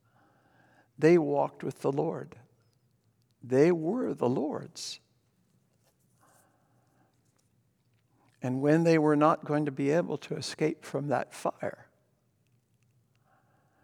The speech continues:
they died in one another's arms. And I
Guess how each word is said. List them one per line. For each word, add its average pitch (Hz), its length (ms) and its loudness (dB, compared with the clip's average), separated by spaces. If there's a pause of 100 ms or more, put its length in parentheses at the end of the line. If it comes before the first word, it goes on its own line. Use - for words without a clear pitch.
(720)
they 143 160 2
died 135 360 6
in 156 160 0
one 139 200 0
another's 143 440 -2
arms. 156 600 -10 (1800)
And 120 160 -2 (100)
I 160 360 0